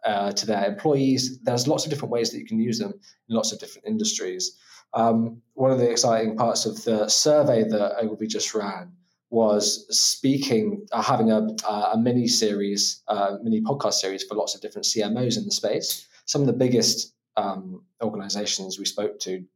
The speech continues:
Dell, um, Schroders, E Y, spoke to the C M O of, uh, E Y, Rebecca Hurst, and she, she said it's the ways they're using influencers are the exciting thing. Um, and she was saying that she uses them to just get them through the door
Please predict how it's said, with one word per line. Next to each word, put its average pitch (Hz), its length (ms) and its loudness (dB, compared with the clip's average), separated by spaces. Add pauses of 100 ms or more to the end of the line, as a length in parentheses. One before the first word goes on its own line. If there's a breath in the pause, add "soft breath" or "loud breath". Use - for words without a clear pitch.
(220)
Dell, 101 480 -2 (500 loud breath)
um, 101 340 -2
Schroders, 107 800 2 (340 soft breath)
E 120 160 0
Y, 107 480 2 (640)
spoke 143 280 0
to 127 100 -4
the 113 100 -2
C - 240 2
M 113 160 0
O 107 160 -2
of, 98 160 -8
uh, 101 400 -2
E 104 140 -4
Y, 107 300 0
Rebecca 101 380 -4
Hurst, 143 380 4
and 110 80 0
she, 110 320 0
she 120 140 -2
said 117 340 0 (580 loud breath)
it's 123 200 0
the 120 100 0
ways 131 440 4
they're 113 180 2
using 113 440 2
influencers 104 500 -2
are 98 140 -2
the 101 100 -2
exciting 98 540 -2
thing. 107 380 -6 (160)
Um, 107 400 -2
and 113 100 0
she 113 280 2
was 113 120 2
saying 107 260 -4
that 104 100 -4
she 113 140 0
uses 107 280 2
them 104 120 0
to - 120 -8
just - 220 -6
get 113 180 0
them 110 80 -6
through 110 220 -4
the 104 80 -6
door 107 400 0